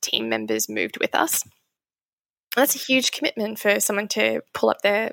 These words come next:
pull up stumps and go to a whole other country. And that also meant that when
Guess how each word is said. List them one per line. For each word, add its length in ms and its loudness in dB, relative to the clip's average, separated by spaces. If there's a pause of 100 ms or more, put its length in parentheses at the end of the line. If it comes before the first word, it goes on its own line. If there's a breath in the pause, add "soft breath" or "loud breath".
pull 100 -2
up 80 -6
stumps 420 -4
and 320 -2
go 120 0
to 80 4
a 40 4
whole 200 2
other 160 0
country. 460 0
And 260 -2 (480 loud breath)
that 120 6
also 280 2
meant 300 -4
that 260 4
when 480 -2